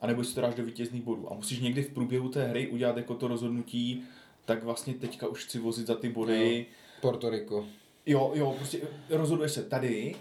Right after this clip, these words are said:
Speaker 1: se rozhoduješ už jako v-, je to víc takové jako zmáčknuté jako do sebe.
Speaker 2: Mhm, mhm, mhm.
Speaker 1: Oproti tomu.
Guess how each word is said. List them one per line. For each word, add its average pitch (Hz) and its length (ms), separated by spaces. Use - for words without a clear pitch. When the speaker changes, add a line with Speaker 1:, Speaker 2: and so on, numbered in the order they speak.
Speaker 1:
se - 260
rozhoduješ 131 580
už 131 160
jako 135 220
v-, - 140
je 131 80
to 156 120
víc 151 200
takové 156 280
jako 151 140
zmáčknuté 143 580
jako 135 180
do 139 100
sebe. 127 360
Speaker 2:
Mhm, 143 400
mhm, 135 320
mhm. 123 160
Speaker 1:
Oproti 120 280
tomu. 104 220